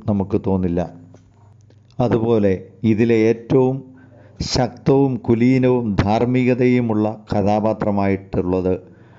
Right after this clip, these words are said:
ഫാസിൽ അവതരിപ്പിക്കുന്ന അച്ഛനാണ്. ഈ അച്ഛൻ്റെ അടുത്ത്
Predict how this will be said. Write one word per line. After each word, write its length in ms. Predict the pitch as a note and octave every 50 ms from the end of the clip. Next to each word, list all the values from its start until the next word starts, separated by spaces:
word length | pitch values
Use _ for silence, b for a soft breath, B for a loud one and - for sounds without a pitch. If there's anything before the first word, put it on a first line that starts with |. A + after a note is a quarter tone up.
| B B B
ഫാസിൽ 540 | B - - A#2 A2+ A#2 B2+ - - - C#3 B2
അവതരിപ്പിക്കുന്ന 720 | A#2 A2 A2+ G#2+ A2 G#2 G#2+ G#2 - G#2+ F2+ G#2 G2 G2
അച്ഛനാണ്. 580 | F#2 A2+ G#2+ - - - G#2+ G2 F2 D#2+ D#2+ D#2 - - - - - b b b b b b b b b b b -
ഈ 140 | C3 A#2+ B2+ C#3 C3+
അച്ഛൻ്റെ 560 | B2 A2+ G#2+ - - C#3+ C#3 C#3 C3+ C3+ C3 C3 B2+ - - -
അടുത്ത് 460 | A2 G#2+ A2 A2 G#2+ A2 - G#2